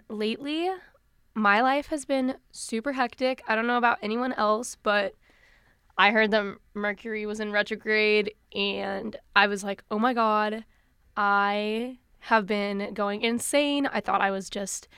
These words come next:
going crazy. Um, I have been working a lot. So I got a new job, and school obviously is getting to that quarter, so classes are starting to die down a little, but that means finals, and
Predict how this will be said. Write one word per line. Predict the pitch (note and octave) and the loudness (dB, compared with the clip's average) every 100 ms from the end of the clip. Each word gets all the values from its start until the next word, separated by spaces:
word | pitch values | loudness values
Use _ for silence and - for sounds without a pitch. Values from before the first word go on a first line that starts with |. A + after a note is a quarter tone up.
| _ - | _ 2
going | C#4+ D#4+ | 2 4
crazy. | C#4 B3 A#3 A#3 A#3+ A#3 _ _ _ _ _ _ _ | 0 -2 -2 -2 -4 -8 _ _ _ _ _ _ _
Um, | A3 G#3 G#3 G3+ F#3+ - - | 0 2 2 -2 -8 -12 -8
I | G#3 | -6
have | B3 C#4 | -4 -4
been | C4+ C4 B3+ G3 | -2 -2 -4 -4
working | G#3 G#3 C4+ C4 C4 B3 _ _ | -4 -2 -4 -2 -4 -8 _ _
a | A#3+ | -2
lot. | G#3+ G3+ G3+ - - - | -2 0 2 2 -2 -8
So | - A3 G#3+ | -6 0 0
I | - G#3+ | 0 -2
got | A3 | 0
a | B3 | 0
new | D4+ | 0
job, | C#4 A#3+ A#3 A#3 A3+ A#3+ _ - _ _ - | 2 4 6 4 0 -8 _ -20 _ _ -2
and | A3 A3 G#3+ G#3+ | 0 2 0 -2
school | G3+ - A3 A3 A3+ | -6 -4 2 4 6
obviously | A3 G#3 A3 - A3+ A3 A3 - | 4 2 -2 -2 0 2 0 0
is | A3 F#3+ | -2 -2
getting | A3 G#3+ G#3 | -2 -2 -2
to | A3 | 2
that | G#3 G#3 - _ _ _ | 4 2 -2 _ _ _
quarter, | - C#4+ A#3 G#3+ A3 | 4 6 6 4 0
so | - G#3 G3+ G3+ _ _ _ _ _ _ | 0 0 0 -4 _ _ _ _ _ _
classes | - G#3+ - A3+ | 2 2 2 -6
are | |
starting | - A#3 A3 | -2 0 2
to | G#3+ | 0
die | F#3+ G3+ G#3+ | 0 4 4
down | G#3+ G#3+ A3 | 4 2 2
a | A3 | 2
little, | A3 A3+ A#3 | 2 2 2
but | G3+ G#3+ G3+ - - | 2 2 2 0 -6
that | G#3 | -2
means | A3 A3+ | 0 2
finals, | - B3 A#3+ A3+ G#3+ A3+ | 6 6 8 4 2 -2
and | G#3 G3+ G#3 G3+ | -2 -2 -2 -2